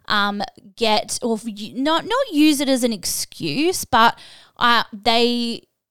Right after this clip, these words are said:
tend to bog themselves down with that busy work, um, I don't know, so that they're escaping something, so that they seem important, so that they seem,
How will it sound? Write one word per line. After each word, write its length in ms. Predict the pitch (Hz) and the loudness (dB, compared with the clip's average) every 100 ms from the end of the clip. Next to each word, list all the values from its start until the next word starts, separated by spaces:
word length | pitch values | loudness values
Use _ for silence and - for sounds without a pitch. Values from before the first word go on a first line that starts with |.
| _ _ | _ _
tend 440 | - 285 269 285 311 | -6 0 2 0 -2
to 260 | 320 302 | 0 0
bog 400 | 196 226 226 220 | 0 4 6 6
themselves 560 | 220 233 220 220 208 185 | 0 -2 0 0 0 -4
down 440 | - 214 214 214 | -2 2 2 2
with 180 | 208 190 | -2 -2
that 280 | 196 - 175 | -2 -2 -4
busy 360 | 214 208 208 | -4 -2 -4
work, 680 | 190 202 202 - 85 359 370 - - - - | -2 2 2 2 4 4 2 -6 -20 -20 -8
um, 380 | - 220 208 208 208 - _ | 0 2 2 0 -6 -12 _
I 100 | 269 | -2
don't 180 | 427 466 453 | 0 2 4
know, 160 | 233 180 | 4 2
so 260 | - 254 240 | 0 2 2
that 120 | 247 | 2
they're 140 | 214 | 2
escaping 680 | 196 - - 277 269 285 269 | 0 -2 0 0 0 0 -2
something, 760 | - 262 254 262 240 247 240 | 0 -2 0 0 0 0 -2
so 240 | 226 247 226 | -2 0 0
that 160 | 226 | 0
they 160 | 208 214 | -2 -2
seem 280 | - 214 202 | -4 -6 -8
important, 960 | 202 208 - 277 269 262 254 247 240 | -10 -6 -2 2 2 2 2 0 -2
so 220 | 226 240 226 | -4 0 2
that 160 | 214 | 0
they 140 | 220 220 | 0 -2
seem, 260 | - 220 | -2 -4